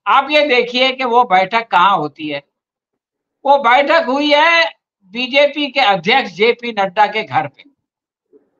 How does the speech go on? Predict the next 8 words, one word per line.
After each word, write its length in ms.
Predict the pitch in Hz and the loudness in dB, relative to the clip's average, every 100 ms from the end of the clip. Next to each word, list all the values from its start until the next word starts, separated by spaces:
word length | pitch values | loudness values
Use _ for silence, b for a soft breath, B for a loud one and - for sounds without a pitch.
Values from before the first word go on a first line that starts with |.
| _ _ _ _ _ | _ _ _ _ _
और 120 | - 247 | 2 4
आप 220 | 269 254 | 4 2
ये 200 | 254 311 | 2 2
भी 100 | 330 | 2
देखिए 400 | 320 285 226 311 | 2 2 2 0
कि 120 | 311 | 2
उसमें 500 | 311 262 220 311 311 | 0 0 0 0 0
कौन 380 | - 254 330 339 | 2 4 4 2